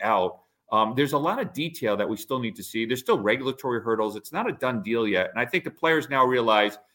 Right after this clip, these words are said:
this is a marathon, not a sprint. Like, they got over the initial sort of wave of anger, right? And now they're settled into, the smart ones are settled into, "Okay, let me just focus on the golf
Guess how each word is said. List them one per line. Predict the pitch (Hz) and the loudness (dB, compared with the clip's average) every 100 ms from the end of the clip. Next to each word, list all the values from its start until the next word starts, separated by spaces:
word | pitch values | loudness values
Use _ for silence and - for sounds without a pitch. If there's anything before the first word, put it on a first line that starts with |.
| _ _ | _ _
this | - 165 | 2 4
is | 170 127 | 4 2
a | |
marathon, | 110 117 135 147 147 135 120 | 2 4 4 2 2 0 0
not | 113 | -2
a | 107 | -4
sprint. | - 123 107 98 - _ - | -6 -4 -2 -2 -6 _ -2
Like, | 113 | 0
they | 123 123 | 2 4
got | 139 160 | 4 6
over | 160 151 139 | 4 2 0
the | 131 | 0
initial | 120 127 135 117 - - | -2 -2 0 -2 -2 -10
sort | - 117 | -6 -2
of | 107 | 2
wave | 117 120 | 2 2
of | 104 - | 0 -2
anger, | 104 113 107 95 85 - _ | -6 -4 -2 -2 -2 -8 _
right? | - 98 110 - _ - | -4 -2 -2 -6 _ -6
And | 120 | 0
now | 135 | 2
they're | 139 139 | 4 0
settled | - 147 135 123 | 0 0 0 0
into, | 123 - | -4 -6
the | 110 | -6
smart | - 214 196 | 0 4 4
ones | 135 113 | 4 0
are | 113 | -2
settled | - 127 120 | 0 0 0
into, | 117 117 | -2 -4
"Okay, | 110 101 92 | -2 0 0
let | 127 | -2
me | 208 | -2
just | 202 - | -2 0
focus | 139 143 131 | 0 0 -6
on | 123 | -6
the | |
golf | 101 101 107 | 0 4 4